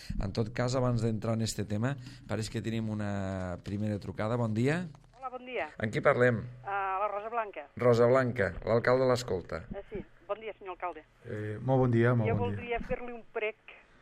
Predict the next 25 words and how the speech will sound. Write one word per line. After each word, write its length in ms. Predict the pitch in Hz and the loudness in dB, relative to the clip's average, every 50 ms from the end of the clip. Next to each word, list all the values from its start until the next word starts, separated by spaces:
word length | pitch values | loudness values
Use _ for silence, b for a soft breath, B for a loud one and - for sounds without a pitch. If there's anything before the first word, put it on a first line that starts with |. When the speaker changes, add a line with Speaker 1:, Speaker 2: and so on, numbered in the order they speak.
| - - - - _ | -20 -20 -20 -18 _
Speaker 2:
Em, 480 | - 202 202 190 185 180 175 160 160 160 156 147 147 - _ _ _ - | -6 -4 -2 -2 -2 -2 -4 -6 -8 -10 -12 -14 -16 -20 _ _ _ -14
resulta 320 | 190 175 180 202 202 - 233 | -12 -12 -12 -10 -10 -10 -10
que 80 | 233 226 | -6 -2
fa 140 | - 226 208 196 | -2 0 0 -2
dies 320 | 196 196 190 185 185 - - - | -2 -4 -4 -4 -6 -6 -8 -8
que, 120 | 185 175 165 156 151 143 135 131 123 - _ _ _ _ _ _ _ _ _ _ _ _ _ _ _ _ _ _ _ - | -8 -6 -6 -8 -8 -10 -12 -14 -16 -20 _ _ _ _ _ _ _ _ _ _ _ _ _ _ _ _ _ _ _ -10
que 100 | 165 165 | -8 -6
el 80 | 170 | -4
meu 80 | 175 175 | -4 -2
marit 320 | 175 175 175 208 208 - | 0 -2 -2 -4 -4 -2
va 80 | 214 202 | -2 0
parlar 400 | - 196 - 185 180 180 180 170 170 165 160 | 0 0 0 2 4 6 6 6 4 2 0
amb, 340 | 160 156 156 151 147 143 | -4 -8 -12 -14 -14 -14
amb 240 | 185 180 170 165 165 | -12 -12 -10 -10 -12
el 60 | - - | -12 -8
senyor 180 | - 190 185 | -6 -6 -6
Estruc 300 | - - - 233 269 - - _ - - b b b b b b b b - | -6 -6 -2 -2 -2 -2 -4 _ -20 -20 b b b b b b b b -4
per 160 | - 202 196 | -2 -2 0
tapar 260 | - 202 196 - 208 202 190 | 0 0 0 2 2 2 2
uns 100 | 190 - - | 0 -4 -4
forats 240 | 208 208 208 208 - - | 0 0 0 0 0 -2
que 80 | - 220 | -4 -4
hi 20 | |
ha 60 | 220 214 | -2 0
al, 240 | 196 190 190 175 | 0 0 0 0